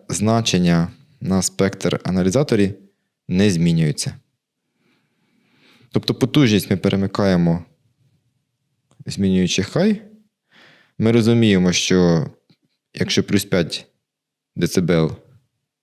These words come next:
то у нас тут реально сім дбм.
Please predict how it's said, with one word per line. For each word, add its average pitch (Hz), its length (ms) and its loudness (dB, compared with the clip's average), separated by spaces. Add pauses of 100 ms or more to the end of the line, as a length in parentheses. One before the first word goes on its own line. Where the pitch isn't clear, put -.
(920)
то 92 120 0
у 92 40 2
нас 92 180 2
тут 90 160 0
реально 87 380 2
сім 85 300 -2
дбм. 135 520 0